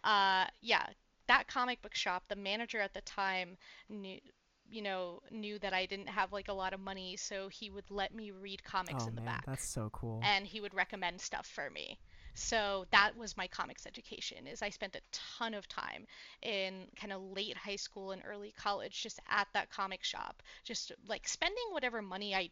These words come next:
Speaker 1: did have there, and he knew that, which is why he let me be there and do that. But he also knew that I could only, like, afford one volume a week, honestly, and that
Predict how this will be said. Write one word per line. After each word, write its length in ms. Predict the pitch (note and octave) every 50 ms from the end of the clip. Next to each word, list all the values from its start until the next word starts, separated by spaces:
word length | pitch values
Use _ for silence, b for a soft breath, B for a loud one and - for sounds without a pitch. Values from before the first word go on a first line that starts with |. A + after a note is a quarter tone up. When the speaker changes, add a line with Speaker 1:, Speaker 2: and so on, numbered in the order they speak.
| _ -
Speaker 1:
did 200 | A3 F#3 F3+ G3
have 340 | F#3+ A3 A3+ A#3+ A#3 A#3
there, 320 | - B3 B3+ B3+ B3+ C4 C4+
and 160 | - G#3+ G3+
he 160 | - - A#3
knew 240 | G#3 F#3+ F#3 G3 G#3+
that, 300 | G3 G3+ G3+ G#3+ A3+ -
which 160 | - A3 - -
is 100 | F3 F3+
why 180 | F#3 F3+ F#3
he 180 | F#3+ - A3 G3
let 180 | G3 F3+ -
me 140 | - - F#3+
be 160 | F3+ - - - -
there 220 | - G#3 F#3+ G#3 G3+
and 120 | F#3+ F#3
do 180 | - - E3+ -
that. 300 | G3+ G#3 G#3+ A3+ A#3+ - B B B B B B
But 120 | B3+ A#3+
he 120 | A3+ C4+ C#4+
also 240 | E4 F4 - E4+
knew 200 | C#4 A#3+ B3 B3+
that 120 | G3+ G#3+ G#3
I 80 | A3
could 140 | G#3+ - A3+
only, 240 | G3+ G#3 G#3+ G#3+ G#3
like, 180 | G3 F#3+ F#3 - -
afford 440 | - - - - G#3 G#3+ G#3+ G3+ G#3 F#3 F#3
one 240 | F#3+ F#3+ F#3+ G3+ G#3+
volume 440 | F3 G3+ F3+ F#3 G3 G3 F#3+ F#3+ F3+
a 60 | E3+
week, 340 | - G3 F#3+ F#3 - - - -
honestly, 640 | - - B2+ B2+ - - - - - - - - - B B B B B B
and 220 | G#3+ G#3+ G#3 G3+
that 240 | G#3 G3 F#3 F3